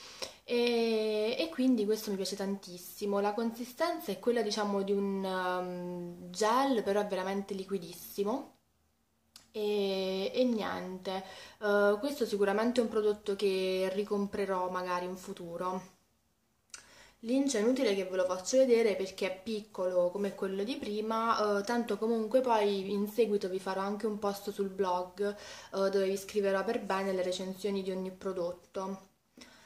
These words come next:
Poi un prodotto che non mi è stato inviato ma che io già avevo, ehm, è il tonico viso addolcente, effetto rinfrescante, sempre all'estratto di rosa moscheta.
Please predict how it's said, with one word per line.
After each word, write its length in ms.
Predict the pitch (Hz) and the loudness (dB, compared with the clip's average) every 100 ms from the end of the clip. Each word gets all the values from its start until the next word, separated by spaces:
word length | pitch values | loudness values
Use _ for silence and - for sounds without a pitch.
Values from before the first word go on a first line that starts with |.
| - - | -20 -4
Poi 480 | 349 285 208 202 | 2 6 6 6
un 200 | 208 359 | 2 0
prodotto 500 | - 277 240 262 233 | 4 6 8 6 4
che 100 | 208 | 2
non 220 | 202 233 277 | 2 2 2
mi 80 | 247 | 0
è 20 | |
stato 560 | - - 208 202 190 185 | 0 2 4 4 0 0
inviato 800 | 202 202 202 226 196 180 190 | 0 0 2 4 4 2 2
ma 140 | 202 196 | 2 2
che 100 | 220 | 2
io 240 | 240 220 | 4 2
già 260 | 185 220 220 | 2 2 4
avevo, 1600 | 208 202 170 180 190 214 233 - 214 208 202 196 196 190 190 185 | 4 2 0 0 4 6 4 4 4 4 4 4 2 2 0 0
ehm, 300 | 185 185 196 | -2 -4 -4
è 360 | - 262 214 - 214 | -2 0 0 0 0
il 180 | 277 | 0
tonico 420 | - 226 208 196 226 | 0 2 2 2 0
viso 360 | 214 196 196 | 0 -4 0
addolcente, 1080 | 208 196 202 202 - 185 180 180 185 247 269 | 0 2 -2 -2 -4 -2 -4 -8 -4 -2 0
effetto 400 | - - 226 - | -2 -2 -4 -4
rinfrescante, 1000 | 190 190 - 277 - 196 185 185 196 233 | -6 -6 -4 -6 -4 -4 -4 -4 -6 -4
sempre 300 | 240 262 240 | 0 0 2
all'estratto 460 | 196 202 214 208 196 | -2 -2 -6 -6 -6
di 100 | 185 | -4
rosa 220 | 190 190 | -6 -6
moscheta. 720 | 185 185 - 175 170 175 302 | -8 -12 -10 -10 -6 -2 -2